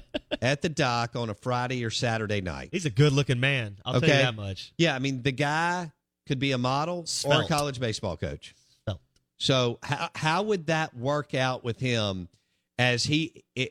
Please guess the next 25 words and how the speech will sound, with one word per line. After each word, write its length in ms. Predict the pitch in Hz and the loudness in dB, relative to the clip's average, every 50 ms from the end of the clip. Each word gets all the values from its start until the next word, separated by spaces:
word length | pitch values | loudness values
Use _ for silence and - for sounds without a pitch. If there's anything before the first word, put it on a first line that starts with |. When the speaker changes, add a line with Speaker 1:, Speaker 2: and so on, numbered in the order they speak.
| - | 0
Speaker 1:
if 180 | 131 127 120 - | 0 0 0 2
he 160 | 147 156 165 | 0 0 0
ran 260 | 151 156 151 143 143 | 2 0 0 2 2
into 520 | 143 139 131 123 - - 139 131 131 127 - | 0 -2 -4 -4 -2 0 0 2 2 0 0
a 100 | 113 113 | 0 -2
group 540 | 101 113 123 135 135 123 117 110 104 - - _ _ _ _ _ _ _ _ _ _ _ _ _ | 0 2 2 4 4 4 4 2 0 -2 -10 _ _ _ _ _ _ _ _ _ _ _ _ _
of, 520 | 120 120 120 117 117 113 113 110 110 107 101 95 _ _ _ _ _ | 4 4 4 4 4 2 2 0 0 -2 -4 -10 _ _ _ _ _
um, 680 | - 120 120 117 113 110 107 104 101 98 95 92 92 - _ _ _ _ _ _ _ _ _ _ _ _ _ | 0 0 2 2 2 2 0 0 -2 -4 -6 -8 -12 -14 _ _ _ _ _ _ _ _ _ _ _ _ _
six 680 | - - - - - - 170 170 170 170 - - - | -6 -2 -2 0 2 2 2 2 2 0 -2 -8 -8
women 680 | 139 123 131 143 139 135 131 127 127 123 123 120 110 - _ _ _ _ _ _ _ _ _ _ _ _ - | -4 0 2 2 2 2 2 0 0 0 -2 -6 -8 -10 _ _ _ _ _ _ _ _ _ _ _ _ 2
around 440 | 117 123 127 127 123 120 120 110 - | 2 4 4 4 2 2 -2 -4 -2
thirty 280 | - 143 147 151 147 | 0 0 0 0 0
years 300 | 147 139 139 135 123 - | 0 0 0 0 0 2
old 280 | 131 120 120 120 117 - | 2 2 2 2 0 0
from 180 | - 110 98 101 | -4 -4 -2 0
Rankin 320 | 107 113 113 - 117 98 | 0 0 0 -2 -4 -4
County 440 | - 113 98 92 85 76 69 67 - _ _ _ _ _ _ _ _ _ | 0 0 0 0 0 -4 -6 -12 -14 _ _ _ _ _ _ _ _ _
who 80 | 117 117 | 2 2
were 180 | 113 113 110 101 | 2 2 2 2
all 560 | 120 127 127 127 127 120 117 113 110 - _ _ _ _ - | 2 2 2 2 2 2 0 -2 -4 -8 _ _ _ _ -6
really 300 | 95 113 127 127 123 117 | -2 0 0 2 0 0
good 160 | 104 113 101 | 0 0 0
looking? 300 | 101 95 82 - - - - _ _ _ _ _ _ _ _ _ _ _ _ _ _ _ _ _ _ _ _ _ _ _ _ _ _ - | 0 -2 -2 -4 -10 -14 -14 _ _ _ _ _ _ _ _ _ _ _ _ _ _ _ _ _ _ _ _ _ _ _ _ _ _ 0
Tony 260 | 131 135 147 160 160 | 2 2 4 4 2
Vitello, 640 | 151 151 143 - 151 131 127 123 123 117 117 113 | 2 0 0 2 0 0 0 0 0 -2 -2 -4